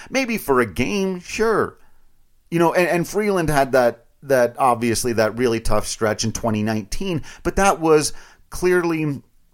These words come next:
isolated to him. It was about what was going on with him. He was the only guy in the rotation who was really and truly struggling. Then he was sent back to the minor leagues, got to work on some things, came back, ha-, was a new version of himself, and,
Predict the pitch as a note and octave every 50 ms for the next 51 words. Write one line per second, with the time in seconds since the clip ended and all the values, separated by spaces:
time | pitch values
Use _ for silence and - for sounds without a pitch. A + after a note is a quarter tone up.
0 | _ _ - B2 C#3+ C#3+ - F#3 F3+ F#3 F3+ F3+ F#3+ F#3+ G3+ G3+ D3 C3+ B2 A2
1 | G2+ G2+ A2+ C#3+ D#3+ - _ - _ _ _ _ _ _ _ - C#3 D3 C#3 C3+
2 | B2+ G#2 A#2 - - A#2 C3+ E3 E3 E3+ F3 D#3+ E3+ D3+ A#2+ C3 D3 C#3 C#3 C3
3 | B2 - - B2+ C#3 E3+ G3+ G#3 G#3 G3 D#3+ B2+ A2+ - - - F#2+ E2+ D#2+ D#2
4 | E2 G#2 A#2+ A#2+ - - - _ _ _ _ - C3 C#3+ C#3+ D3 C3+ G2 G#2+ A#2+
5 | A#2+ B2+ F#3 A3+ A#3+ A3 E3+ D3 C3 B2+ A#2+ A2+ A2 G2+ G#2+ G2+ - - G2+ F#2+
6 | F#2 - G#2 G2 F#2 G#2 G#2 G2+ F2 F2+ G2 G2+ F#2 F#2 F#2 F2+ E2+ - - F#2+
7 | F#2 F2 F2 E2+ - - F#2+ E2 E2 D#2+ E2 E2+ F2 G2 G#2 - - - - B2+
8 | B2+ C3 A#2+ A2 G#2+ - - F3+ F#3 F#3 - E3+ E3+ E3 - E3 D3+ D3 C3 A#2+
9 | A2+ A2+ A#2 A2 G2 F#2 F#2 F#2 F#2 F2 F2 - - - - - C#3+ D#3+ - F3+
10 | E3 D3 C3 A#2+ A2 - A2+ G#2 G2 F#2+ - F#2+ - G2+ G2 F#2+ G2 - - -
11 | - C#3 C#3+ C3+ A2 G#2 G2+ G2 F#2+ - - - - - - - B2 C3 - -
12 | A2 G#2+ D#2+ F2+ F2+ A2 D#3 G3+ G3 D3 D3 C#3+ C#3 A2+ A2+ B2 A#2 A#2 A2+ G#2+
13 | - A2+ A2 G#2+ - - - - _ _ - A2+ A2 A2 A2+ A2 -